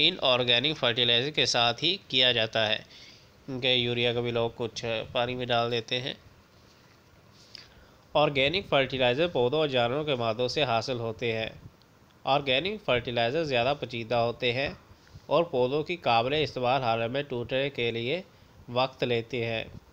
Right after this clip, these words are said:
जानवरों का फुजला और मिली जली खाद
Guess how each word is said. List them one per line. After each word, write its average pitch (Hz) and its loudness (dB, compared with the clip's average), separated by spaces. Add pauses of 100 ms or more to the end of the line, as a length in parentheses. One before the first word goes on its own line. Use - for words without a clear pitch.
(1800)
जानवरों 143 4
का 175 4
फुजला 131 2 (720)
और 147 2 (800)
मिली 143 4
जली 135 2
खाद 123 2